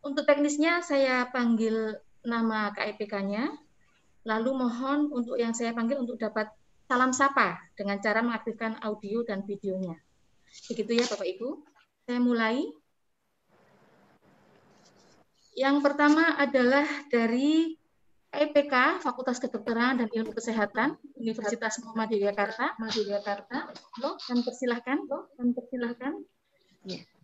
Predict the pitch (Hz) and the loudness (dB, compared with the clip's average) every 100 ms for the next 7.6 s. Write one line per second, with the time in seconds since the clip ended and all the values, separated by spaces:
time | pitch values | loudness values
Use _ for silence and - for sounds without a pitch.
0 | 220 208 220 233 240 247 240 311 254 254 | -6 -2 0 0 -2 -2 -2 -2 -2 -4
1 | 214 202 208 208 220 208 214 214 233 233 | -4 0 0 0 -2 -2 -2 -4 -6 -10
2 | 240 226 214 202 294 330 - _ _ 214 | -14 -14 -12 -6 -4 -4 -8 _ _ -6
3 | 208 226 226 202 202 - 214 214 - - | -2 0 2 2 2 2 0 0 -2 -4
4 | 208 - - 233 - _ _ 214 208 214 | -8 -10 -4 -4 -4 _ _ -2 0 -2
5 | 220 - 226 - 247 247 392 165 101 - | -4 -8 -6 -2 0 0 -2 -2 -2 -6
6 | - - _ _ - 208 208 196 196 190 | -10 -18 _ _ 0 0 2 2 2 -2
7 | 190 185 185 - 214 | -2 -4 -6 -2 0